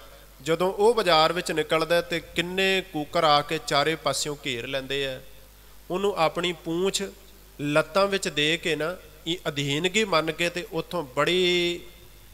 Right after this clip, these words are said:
ਨਮੂਸੀ ਨਾਲ ਉਸ ਥਾਂ ਤੋਂ ਗੁਜ਼ਰਨਾ ਪੈਂਦਾ ਹੈ। ਉਹਨਾਂ ਸਾਰਿਆਂ ਦੀ ਈਨ ਮੰਨਣੀ ਪੈਂਦੀ ਹੈ ਵੀ ਮੈਂ ਤੁਹਾਡੇ ਅੱਗੇ ਝੁਕ ਰਿਹਾ। ਹੁਣ ਦੋਵਾਂ 'ਚ ਕਿੰਨਾ ਫਰਕ ਹੈ। ਇੱਕ ਅੱਧੀ ਮਾਲਕ ਦੇਖ ਰੇਖ ਕਰਦਾ ਹੈ,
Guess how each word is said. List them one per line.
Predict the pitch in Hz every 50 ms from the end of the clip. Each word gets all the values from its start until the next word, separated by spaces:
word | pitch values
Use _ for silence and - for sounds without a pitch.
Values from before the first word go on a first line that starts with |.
| - -
ਨਮੂਸੀ | 151 156 151 156 160 165 156 - - 208 208
ਨਾਲ | 208 180 147 147 151 156 160 147 - - - - - - -
ਉਸ | 175 170 - 165 -
ਥਾਂ | 147 147 143 147 147
ਤੋਂ | - 165 151
ਗੁਜ਼ਰਨਾ | 135 139 131 139 139 143 156 160
ਪੈਂਦਾ | 156 143 135 135 139 151
ਹੈ। | 151
ਉਹਨਾਂ | 151 156 147
ਸਾਰਿਆਂ | - - 147 147 147 156 165 170
ਦੀ | 160 165 165 -
ਈਨ | 170 160 180 190 190
ਮੰਨਣੀ | 165 147 143 143 151 156
ਪੈਂਦੀ | 151 - 143 143 143 147 156
ਹੈ | 151
ਵੀ | 151 151
ਮੈਂ | 151 151 147
ਤੁਹਾਡੇ | 151 151 147 135 135 147 147 135 - - - - -
ਅੱਗੇ | 147 147 151 147
ਝੁਕ | 147 151 131 110 -
ਰਿਹਾ। | 127 120 113 107 110 - - - - - - - - - - - - - - - - - - - - - - - - - - - - - - -
ਹੁਣ | 147 151 151
ਦੋਵਾਂ | 139 147 147 151 170 170
'ਚ | 170
ਕਿੰਨਾ | 165 - 151 151 151 151
ਫਰਕ | 139 - 135 117 120 117 -
ਹੈ। | 117 113 - -
ਇੱਕ | 170 175 -
ਅੱਧੀ | 185 175 156 175 175
ਮਾਲਕ | 160 147 135 139 139 143 151 151 -
ਦੇਖ | 135 135 143 147 156 - 160
ਰੇਖ | 147 147 147 147
ਕਰਦਾ | - 135 127 127 - 143
ਹੈ, | 143 135